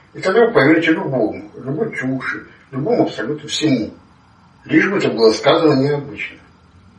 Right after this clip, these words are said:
Если будет сказано в обычной речи, вы не воспримете.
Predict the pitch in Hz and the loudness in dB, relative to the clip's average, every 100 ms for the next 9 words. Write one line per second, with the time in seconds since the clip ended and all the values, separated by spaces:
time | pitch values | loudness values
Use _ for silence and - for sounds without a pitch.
0 | - - 131 147 135 131 - 135 117 107 | -18 -6 -2 0 0 -2 0 2 2 4
1 | 110 - - 208 196 190 214 214 - _ | 4 2 -2 -4 -4 -4 -4 -6 -12 _
2 | _ - - 185 247 220 160 - 135 131 | _ -20 -6 2 4 4 2 0 0 0
3 | 127 - | -2 -8